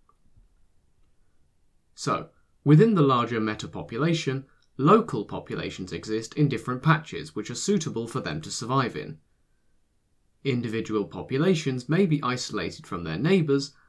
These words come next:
but can be connected with one another by individuals travelling between them,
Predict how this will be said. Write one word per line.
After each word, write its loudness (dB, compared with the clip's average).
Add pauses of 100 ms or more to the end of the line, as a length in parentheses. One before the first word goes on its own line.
(160)
but 2
can 0
be 0
connected -4
with -6
one -4
another -4
by -2
individuals 2
travelling -4
between 2
them, -10